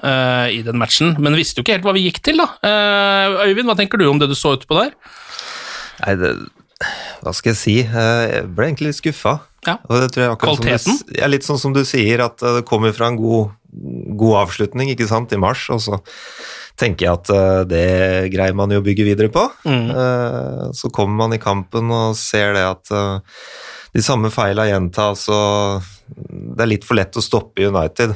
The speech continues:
Speaker 2: føler jeg. Og da,
Speaker 1: Ja.
Speaker 2: da kjenner jeg at da, da blir jeg litt skuffa, for da, da tenker jeg at da ha, da har man ikke gjort den jobben man burde gjøre over så lang pause de har hatt nå. Altså, hva spillerne gjør, de kan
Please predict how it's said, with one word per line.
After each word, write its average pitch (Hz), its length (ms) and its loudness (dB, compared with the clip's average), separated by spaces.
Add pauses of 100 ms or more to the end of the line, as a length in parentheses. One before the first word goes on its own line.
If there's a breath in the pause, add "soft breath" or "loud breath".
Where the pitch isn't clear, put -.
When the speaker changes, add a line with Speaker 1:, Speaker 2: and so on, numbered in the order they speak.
(160)
Speaker 2:
føler 113 220 0
jeg. 107 60 -8 (160)
Og 107 120 -2
da, 104 60 2
Speaker 1:
Ja. 101 240 2
Speaker 2:
da 101 160 0
kjenner 90 320 0
jeg - 80 -10
at 90 60 -6
da, 95 200 2
da 98 160 0
blir 87 220 -2
jeg 92 120 2
litt 85 120 2
skuffa, 87 400 -2
for 104 80 0
da, 95 120 2
da 95 160 0
tenker 87 360 -4
jeg - 40 -2
at 95 180 -4
da 95 100 2
ha, 87 160 -2 (100)
da 95 100 2
har 80 240 0
man 87 160 -2
ikke 90 280 -2
gjort - 400 -2
den 87 180 2
jobben 87 280 2
man 90 260 2
burde 92 260 2
gjøre 87 300 2 (560 loud breath)
over 95 140 2
så 98 500 2
lang 92 280 2
pause 82 300 -2
de 87 80 0
har 92 80 2
hatt - 240 -6
nå. 101 160 2
Altså, 92 320 -2 (220)
hva 98 120 2
spillerne 87 540 0
gjør, 104 240 4
de 95 140 -2
kan 92 260 -2